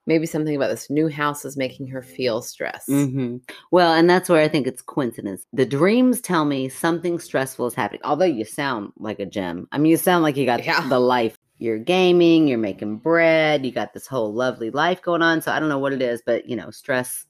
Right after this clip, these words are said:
Speaker 2: of any kind can affect anybody. So, um, that's what the dreams say to me, that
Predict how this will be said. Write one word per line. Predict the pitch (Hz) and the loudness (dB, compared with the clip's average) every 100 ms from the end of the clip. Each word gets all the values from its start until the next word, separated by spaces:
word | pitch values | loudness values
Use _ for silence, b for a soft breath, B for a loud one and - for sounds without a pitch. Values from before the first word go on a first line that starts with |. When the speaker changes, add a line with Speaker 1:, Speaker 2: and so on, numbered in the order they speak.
| _ _ | _ _
Speaker 2:
of | 123 | -6
any | 95 120 | -4 -6
kind | 117 120 113 | -6 -8 -8
can | - 110 | -8 -10
affect | - 110 _ | -6 -10 _
anybody. | 131 123 98 85 107 | -4 -4 -4 -6 -8
So, | - 123 117 113 b b b b _ | -4 0 2 0 b b b b _
um, | 135 131 123 117 110 _ _ - | 0 2 0 -2 -6 _ _ -4
that's | 127 156 - | -2 -2 -4
what | 175 | -4
the | 143 | -2
dreams | 147 151 147 | 2 2 0
say | - - | 0 -2
to | |
me, | 101 90 98 | -2 -6 -4
that | 113 | -4